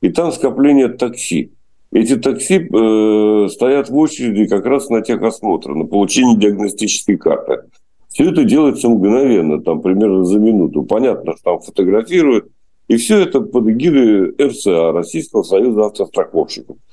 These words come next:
Всё это формальность. Машины выезжают, какие есть. А, Дмитрий, если позволишь, я скажу самое главное. На самом деле контроль за техническим, э, состоянием автомобиля необходим.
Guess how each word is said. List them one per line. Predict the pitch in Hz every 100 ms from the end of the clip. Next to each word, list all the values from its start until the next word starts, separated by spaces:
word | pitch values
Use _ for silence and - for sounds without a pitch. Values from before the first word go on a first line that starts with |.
| - -
Всё | 190
это | 190 135
формальность. | - 127 127 120 107 87 78 - _ _ _ _ _ -
Машины | 98 117 185 151
выезжают, | 120 117 98 113 104 -
какие | 95 - 135 117 80
есть. | 64 - _ _ _ _ - - - -
А, | 98 107
Дмитрий, | 110 170 143 117
если | 160 160
позволишь, | 160 170 202 185 101
я | 101 120 139
скажу | 143 135
самое | - 139 139
главное. | 120 117 82 80
На | 78 101 104
самом | 185 185 185 139
деле | 123 95
контроль | 90 101 104 147 165
за | 107
техническим, | 95 - 117 117 - - 98 80 90
э, |
состоянием | - 95 - 117 110 98
автомобиля | - 101 98 123 127
необходим. | 98 98 - - 110 98